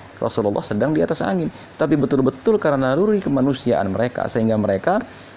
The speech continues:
tidak dikategorikan sebagai orang munafik, tapi tetap sebagai orang kafir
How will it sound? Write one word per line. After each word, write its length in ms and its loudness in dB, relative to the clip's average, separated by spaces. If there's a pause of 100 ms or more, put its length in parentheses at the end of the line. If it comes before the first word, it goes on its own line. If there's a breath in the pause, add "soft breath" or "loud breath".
(100)
tidak 320 2
dikategorikan 560 0
sebagai 320 0
orang 240 2
munafik, 480 -2
tapi 160 0
tetap 480 -2
sebagai 320 0
orang 240 0
kafir 400 0